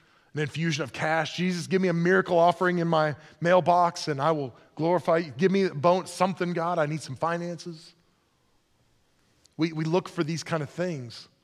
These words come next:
but we miss the heart of God. Um, <laughs> I, I told the story in the last service. I've got this,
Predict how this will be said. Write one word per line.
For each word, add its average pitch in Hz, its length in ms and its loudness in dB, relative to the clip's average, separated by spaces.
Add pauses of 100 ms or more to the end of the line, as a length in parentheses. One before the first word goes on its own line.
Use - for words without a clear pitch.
(1080)
but 143 460 -2
we 156 120 -2
miss 156 260 -2
the 135 120 -6
heart 123 160 -6
of 117 100 -14
God. 175 320 -10 (340)
Um, 127 340 -6 (100)
<laughs> - 100 -8
I, - 60 -4 (280)
I - 40 -12
told 151 200 -6
the 156 60 -4
story 147 220 -4
in 143 60 -4
the 139 60 -4
last 139 260 -2
service. 147 320 0 (200)
I've 151 120 -2
got 185 160 2
this, 156 220 -8